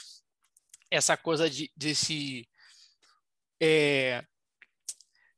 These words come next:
essa síndrome do brasileiro, né, de, de, de, de achar que tudo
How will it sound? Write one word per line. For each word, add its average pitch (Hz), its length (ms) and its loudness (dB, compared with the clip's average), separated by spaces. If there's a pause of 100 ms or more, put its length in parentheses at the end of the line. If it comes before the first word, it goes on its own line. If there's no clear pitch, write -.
essa 196 180 0
síndrome 185 540 -2
do 160 80 -6
brasileiro, 143 580 -2
né, 147 160 -4
de, 135 180 -14
de, 135 140 -10
de, 135 260 -10
de 131 340 -6
achar 139 340 0
que 147 100 -10
tudo 156 460 -6